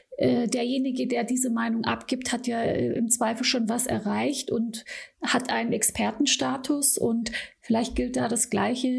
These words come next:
wie beim Arzt auch. Man muss sich immer eine Zweit-, Dritt- und Viertmeinung einholen und vielleicht relativiert sich das dann auch. Also man sollte sich nicht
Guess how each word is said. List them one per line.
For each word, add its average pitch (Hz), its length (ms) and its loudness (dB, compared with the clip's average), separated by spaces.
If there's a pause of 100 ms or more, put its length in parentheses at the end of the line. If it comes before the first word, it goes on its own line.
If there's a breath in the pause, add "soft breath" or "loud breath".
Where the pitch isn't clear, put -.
(100)
wie 226 120 0
beim 202 340 2
Arzt 214 420 2
auch. 202 380 2
Man 226 220 2
muss 220 140 2
sich - 180 0
immer 220 140 2
eine - 160 0
Zweit-, - 440 0
Dritt- 226 160 -2
und 208 160 0
Viertmeinung 208 600 0
einholen 214 540 0
und 214 120 0
vielleicht 202 440 0
relativiert 214 540 0
sich 226 180 -2
das - 180 -2
dann 208 160 0
auch. 220 180 2
Also 202 240 0
man 196 200 0
sollte 202 300 0
sich 208 280 -2
nicht 190 320 -4